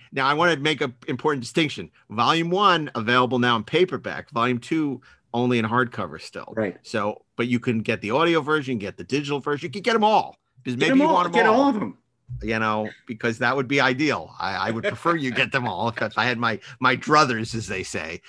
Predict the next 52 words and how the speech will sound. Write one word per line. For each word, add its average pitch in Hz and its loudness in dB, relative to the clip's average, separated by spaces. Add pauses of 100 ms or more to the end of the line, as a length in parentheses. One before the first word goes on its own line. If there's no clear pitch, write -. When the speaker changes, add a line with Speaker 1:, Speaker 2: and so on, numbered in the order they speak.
(160)
Speaker 1:
And 127 -2
then, 139 2
of 131 -4
course, 156 2
also 143 0 (280)
our 120 0
other 185 4
books, 104 -8
which 110 -6
are 101 -6
worth 101 -8
checking 101 -6
out. 98 -6
Nobody 143 4
Does 127 0
It 117 -4
Better, 135 0 (200)
also 135 0
available 110 0
in 101 -6
hardcover 117 -2
and 107 -2
now 104 -2
in 101 -8
paperback. 107 -6 (140)
Speaker 2:
That's - -14
about 160 -2
Speaker 1:
Uh, - -2
it's - -2
an 156 0
Speaker 2:
James 117 2
Speaker 1:
oral 123 2
Speaker 2:
Bond, 127 0
isn't 117 2
it? 80 -14 (480)
Speaker 1:
How'd 107 -2
you 110 -2
guess? - -6 (320)
Speaker 2:
I 117 -2
Speaker 1:
It's 127 -2
Speaker 2:
just 175 -2
Speaker 1:
about 95 -2
James 104 -2
Bond. 85 -8 (220)
Speaker 2:
'Cause 151 -4
nobody 185 0
Speaker 1:
Indeed. 160 0
Speaker 2:
does 139 -2
it 123 -2
better, 147 4
that's 117 -8
why. - -16